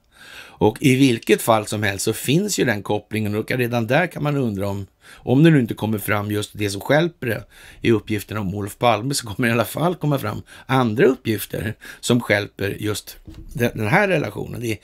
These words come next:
när den kommer i dagens ljus alltså. Det är alldeles tvärsäkert helt enkelt. Och, eh, ja, vi kan väl säga så här då att, eh, den här Charles Hambro och, eh,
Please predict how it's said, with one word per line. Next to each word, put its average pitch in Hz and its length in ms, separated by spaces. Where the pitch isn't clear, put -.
när 113 180
den 101 100
kommer 101 180
i 101 40
dagens 101 300
ljus 101 220
alltså. 98 200
Det 123 120
är - 100
alldeles 101 600
tvärsäkert 135 680
helt - 220
enkelt. 85 400
Och, - 420
eh, 123 180
ja, 139 420
vi 143 500
kan 147 180
väl 143 280
säga 151 380
så 143 100
här 143 300
då 104 200
att, 107 300
eh, 110 200
den 117 180
här 113 160
Charles 113 380
Hambro 147 560
och, - 460
eh, 104 260